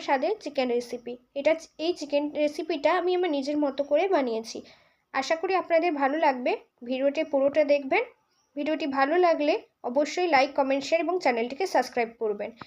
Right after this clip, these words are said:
এখানে আমি এক কেজি মুরগির মাংস নিয়েছি, তাতে দিয়ে দিচ্ছি দু চামচ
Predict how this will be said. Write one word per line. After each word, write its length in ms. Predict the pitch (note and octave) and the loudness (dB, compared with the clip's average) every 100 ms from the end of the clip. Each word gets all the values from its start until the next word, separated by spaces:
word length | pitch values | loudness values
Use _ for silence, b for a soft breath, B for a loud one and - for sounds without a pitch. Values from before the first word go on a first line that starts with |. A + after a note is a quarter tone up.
| B - | B -16
এখানে 340 | C#4 E4 E4+ F4+ | -4 0 2 2
আমি 240 | D4 D4 D4+ | 2 0 0
এক 160 | C4+ C4+ | 0 0
কেজি 220 | C#4 D4 | -2 0
মুরগির 420 | C4+ C4+ C4 F4 | 0 0 -2 0
মাংস 300 | D#4+ D4+ D4+ | 0 0 -2
নিয়েছি, 320 | D#4+ D#4+ D#4+ F#4+ | -2 -2 -2 -2
তাতে 280 | B3 A#3+ B3 | 0 0 -4
দিয়ে 200 | B3 B3 | -4 -6
দিচ্ছি 360 | B3+ B3 - C#4+ D4 B B B _ _ - | -6 -8 -8 -10 -10 B B B _ _ -8
দু 160 | C#4 D4 | -4 0
চামচ 440 | C#4+ C4+ D4 | 2 2 0